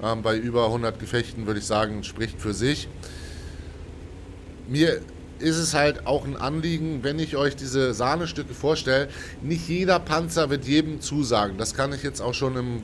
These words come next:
im, in der Vorschau auf diese Reihe sagen. Es wird Leute geben, die mit einigen Panzern partout nicht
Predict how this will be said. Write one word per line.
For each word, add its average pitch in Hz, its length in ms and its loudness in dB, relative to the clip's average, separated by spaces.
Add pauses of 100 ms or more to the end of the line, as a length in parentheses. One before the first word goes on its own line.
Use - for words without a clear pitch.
(140)
im, 117 340 0 (400)
in 123 100 -2
der 127 120 4
Vorschau 143 500 4
auf 131 160 0
diese 120 260 -4
Reihe 123 240 4
sagen. 143 500 2 (260)
Es 127 240 0
wird 147 240 0
Leute 143 240 2
geben, 135 340 0
die 135 320 2 (260)
mit 135 140 0
einigen 135 460 0
Panzern 135 500 0
partout 156 500 2 (300)
nicht 139 440 -2